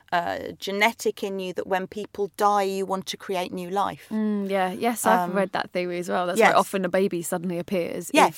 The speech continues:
Speaker 2: If, yeah, you're in a relationship and someone dies, then it's like, "We gotta make life 'cause there's death is near us." And I think there's
Speaker 1: Mm.
Speaker 2: something in you, like that cave, cave person that's like, "Gah!" like,
Speaker 1: <laughs> Yes.
Speaker 2: "Make a baby out of this.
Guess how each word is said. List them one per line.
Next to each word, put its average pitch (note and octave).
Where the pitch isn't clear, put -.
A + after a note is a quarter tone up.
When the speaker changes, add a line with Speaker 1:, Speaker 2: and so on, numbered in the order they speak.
Speaker 2:
If, -
yeah, F#3
you're F3
in F#3
a F3+
relationship E3+
and E3
someone E3+
dies, E3
then E3+
it's -
like, -
"We A3+
gotta G3
make F3+
life -
'cause F#3+
there's F3
death -
is E3+
near E3+
us." -
And F3+
I F3+
think F3+
there's A#3
Speaker 1:
Mm. -
Speaker 2:
something F#3
in F#3
you, D#3+
like D#3+
that -
cave, F#3+
cave G3
person F3
that's -
like, E3+
"Gah!" A#3+
like, A3
Speaker 1:
<laughs> C#4
Yes. C4+
Speaker 2:
"Make E4+
a E4
baby E4
out -
of D#4
this. D4